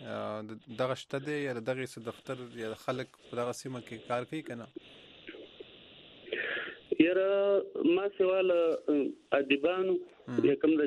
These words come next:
Speaker 2: چې د لیکوالان چې دي،
Speaker 1: مهم.
Speaker 2: یو نیم هغه به په دې باندې شاید، آه، ستا زه خبر یم چې مو کوششونه یې کړي دي.
Speaker 1: مم.
Speaker 2: لیکن د حکومت له طرفه هیڅ هم داسې نشته. دلته په دغه سیمه کې چې کوم د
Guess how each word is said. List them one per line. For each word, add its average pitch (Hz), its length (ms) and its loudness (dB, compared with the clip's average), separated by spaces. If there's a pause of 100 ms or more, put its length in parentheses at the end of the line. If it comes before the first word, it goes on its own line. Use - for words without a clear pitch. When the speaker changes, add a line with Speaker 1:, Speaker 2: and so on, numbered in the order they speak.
Speaker 2:
چې 143 80 6 (420)
د 135 140 2
لیکوالان 143 480 2
چې 139 200 0
دي، 117 100 4 (160)
Speaker 1:
مهم. 120 280 -6 (120)
Speaker 2:
یو 170 220 4
نیم 160 280 4
هغه 131 240 2
به 160 200 4
په 151 120 4
دې 156 160 4
باندې 160 340 -2
شاید، 147 240 4 (640)
آه، 127 260 6 (120)
ستا 165 260 2
زه 143 100 0
خبر 143 320 2
یم 131 140 0
چې 123 180 2 (560)
مو 127 220 4 (560)
کوششونه 156 460 4
یې 143 140 4
کړي 170 260 4
دي. 131 80 2 (120)
Speaker 1:
مم. 110 240 -10 (360)
Speaker 2:
لیکن 170 300 4
د 156 100 2
حکومت 175 360 2
له 160 120 2
طرفه 160 380 2
هیڅ 175 180 4
هم 175 120 6
داسې 156 320 2
نشته. 147 280 4
دلته 185 240 2 (160)
په 175 160 4
دغه 160 240 2
سیمه 190 200 4
کې 185 220 -2
چې 156 60 4 (200)
کوم 170 200 4
د 143 60 2